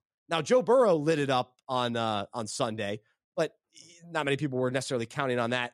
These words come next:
and, and he wasn't doing that every week either. So, anyway, my point is, I'm playing Carson Wentz. It's like, "Oh, he put up thirteen points." Well, it's only seven less than who I lost to, Josh Allen. And so,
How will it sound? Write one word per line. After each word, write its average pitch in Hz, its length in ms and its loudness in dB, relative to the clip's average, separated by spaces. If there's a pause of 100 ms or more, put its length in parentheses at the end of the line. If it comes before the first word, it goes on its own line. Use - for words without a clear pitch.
and, 151 120 -6
and 156 140 0
he 151 60 0
wasn't 123 240 0
doing 131 220 0
that 120 180 -4
every 123 240 -2
week 120 260 -4
either. 120 380 -4 (160)
So, 190 260 0 (140)
anyway, 180 180 -2
my 147 140 0
point 220 340 4
is, 151 380 2 (260)
I'm 214 120 -4
playing 233 200 2
Carson 220 320 2
Wentz. 247 320 2 (260)
It's 175 100 -2
like, 196 100 4
"Oh, 240 180 6
he 185 60 0
put 226 180 0
up 196 120 -2
thirteen 233 320 0
points." 262 400 2 (240)
Well, 269 200 4
it's 240 100 0
only 277 160 4
seven 262 340 0
less 240 240 2
than 202 120 -2
who 214 120 4
I 202 60 4
lost 226 300 2
to, 214 100 -2
Josh 185 340 0
Allen. 196 540 2 (480)
And 202 140 -2
so, 202 520 4